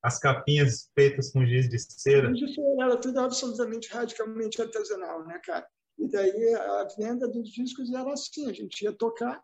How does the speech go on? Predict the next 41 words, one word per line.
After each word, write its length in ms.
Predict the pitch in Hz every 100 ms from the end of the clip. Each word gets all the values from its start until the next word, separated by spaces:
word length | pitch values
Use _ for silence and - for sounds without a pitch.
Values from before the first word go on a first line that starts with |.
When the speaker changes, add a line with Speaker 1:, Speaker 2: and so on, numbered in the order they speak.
| _
Speaker 2:
e 80 | 262
levava 440 | 277 233 226 226 233
um 60 |
punhado 340 | 240 220 214 185
de 140 | 208
disco 320 | 208 208 -
que 120 | - 202
eu 100 | 220
gravava 640 | 202 185 175 180 196 180
no 120 | 170 - -
meu 200 | 190 -
próprio 420 | - 196 - 175
gravador, 800 | 175 185 180 151 151 175 208 233 _ _ _ _
né? 220 | 226 240 220 269 - _
<laughs> 720 | 190 - - - 196 - 185 190
Horas 480 | 180 208 226 196
e 80 | 196
horas 360 | 190 196 220 185
gravando 600 | - 95 - - 208 208
C 220 | - 208
D 120 | 196
R, 460 | 185 190 190 214 254 _ _ _ _ _ -
pintava 560 | 226 220 196 208 240 233
a 40 |
própria 340 | - 392 277
capa 280 | - - - 415
feita 280 | 359 359
em 240 | - 349 339
xerox, 480 | - 202 - 208 - -
xerocada, 680 | 208 - - - 185 233 208
né? 160 | 175 - _ _ _ _
Com 180 | _ 180
giz 240 | 156 185 175
de 100 | 185
cera, 480 | - 190 190 208
e 80 | 214
era 200 | 196 214
tudo 260 | - 226 233
radical. 580 | 190 214 233 233 233 226
Eu 80 | 208
mandava 420 | 196 202 220 233